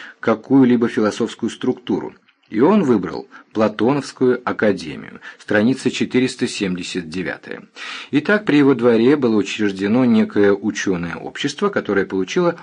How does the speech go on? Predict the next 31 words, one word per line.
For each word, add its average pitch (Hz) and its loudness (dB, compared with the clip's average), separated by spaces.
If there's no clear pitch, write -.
гордое 92 0
название 131 -2
Академии. 82 -6
С - -20
тех 185 0
пор 185 2
академиями 127 2
и 120 -4
стали 127 0
называть 107 2
высшие 135 0
учебные 113 0
общества, 101 -2
хотя 101 -2
они 104 2
и - 4
не 127 2
имели 147 2
уже 87 -4
никакого 92 -4
отношения 95 -2
к - -14
Платону. 90 -6
Однако 170 2
Карловым 101 0
академикам 160 -2
часто 120 -2
не 123 0
хватало 98 -2
простой 117 -2
грамотности. - -4